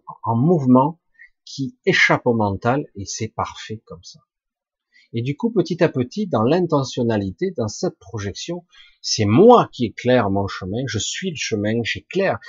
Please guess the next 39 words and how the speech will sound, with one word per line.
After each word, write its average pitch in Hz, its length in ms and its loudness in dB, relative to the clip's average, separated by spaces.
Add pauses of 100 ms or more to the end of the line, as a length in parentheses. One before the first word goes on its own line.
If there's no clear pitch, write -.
(200)
Du 107 100 -8
coup, 208 220 0
il 123 60 -2
se - 180 -10
crée 196 260 2
un 127 80 4
truc, 175 360 -2 (240)
tu 95 180 -12
dis, 156 180 -10 (540)
ben, 87 320 -6
vas-y, 107 380 -2
avance. 156 440 -4 (1200)
Et 107 100 -2
où 117 80 2
tu 113 160 -6
vas ? 113 280 0
Ben, - 540 -14
ça - 200 -10
m'éclaire 104 420 2
là, 98 280 0
ben, 78 220 -14
je 85 140 -14
vais 95 240 -4
un 107 160 0
pas 123 240 0
là, 113 260 0 (360)
et 101 140 -4
un 104 140 0
autre, - 400 -4
puis 98 160 -4
un 90 120 -2
autre. 98 260 -10 (580)
Et 101 140 -8
puis, 104 340 -2
il 87 100 -6
faut - 100 -6
avoir 95 180 -4
confiance, 175 500 -4
hein. 175 100 -14